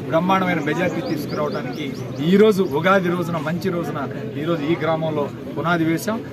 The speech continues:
ఖచ్చితంగా ఈ నలభై రోజుల్లో అందరం కూడా కష్టపడి పనిచేస్తాం. జగన్మోహన్ రెడ్డి గారు రేపు బస్సు యాత్రగా ఈ రొంపిచెర్ల మీద నుంచి వెళుతూ ఉన్నారు. కాబట్టి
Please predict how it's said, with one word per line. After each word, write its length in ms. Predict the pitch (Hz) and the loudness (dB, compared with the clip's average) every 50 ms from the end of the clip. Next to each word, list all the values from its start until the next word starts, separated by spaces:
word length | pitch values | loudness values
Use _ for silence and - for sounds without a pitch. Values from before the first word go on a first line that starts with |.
| - - 143 | -8 -6 -6
ఖచ్చితంగా 440 | 147 - - 180 190 175 175 175 | -4 -4 -4 -2 -2 -2 0 0
ఈ 100 | 160 156 | 0 0
నలభై 320 | 139 139 147 156 160 165 160 | -2 -2 -2 -2 -2 -2 -2
రోజుల్లో 680 | 151 156 147 147 156 151 156 151 - - 123 139 - 156 | -2 -2 -2 -2 -2 0 0 -2 -2 -2 -4 -4 -4 -2
అందరం 280 | 170 185 196 190 185 | 0 2 2 2 2
కూడా 160 | 175 185 165 151 | 2 0 -2 -2
కష్టపడి 460 | - - - - - 160 - - - | -2 -4 -4 -4 -4 -4 -4 -4 -4
పనిచేస్తాం. 600 | 147 147 160 175 175 175 170 - 202 226 233 - - - - - 147 | -4 -4 -4 -2 -4 -4 -2 -2 -2 -2 -2 -4 -6 -10 -10 -8 -4
జగన్మోహన్ 400 | 131 147 156 175 180 175 170 165 | -4 -2 -2 0 0 0 0 0
రెడ్డి 220 | 160 165 160 156 160 | 0 0 0 0 0
గారు 200 | 156 151 160 151 - - - - - - 135 143 | 0 0 -2 -4 -6 -10 -12 -12 -10 -6 0 2
రేపు 360 | 165 185 190 - 175 147 147 | 2 2 2 2 -2 -2 -2
బస్సు 180 | 156 143 - 185 | -4 -4 -2 -2
యాత్రగా 480 | 165 156 180 165 160 160 165 156 147 - - - - - - | 0 0 0 -2 -2 0 0 0 -2 -2 -6 -10 -10 -8 -6
ఈ 320 | 143 147 143 143 139 139 143 | -4 -4 -2 -4 -4 -4 -4
రొంపిచెర్ల 440 | 156 170 165 - - 180 160 165 | -4 -4 -4 -2 -2 -2 -2 -2
మీద 280 | 156 160 156 151 156 156 | -2 -2 -2 -2 -2 -2
నుంచి 340 | 156 - - 180 202 214 - - - - - | -2 -2 0 0 0 0 -2 -4 -8 -8 -4
వెళుతూ 280 | 123 143 160 - 190 175 | -4 -2 -2 -2 -2 -2
ఉన్నారు. 240 | 165 160 165 170 180 | -2 -2 -2 -4 -4
కాబట్టి 540 | - - 165 175 208 202 - 214 208 190 | -2 -2 2 4 4 4 4 4 2 2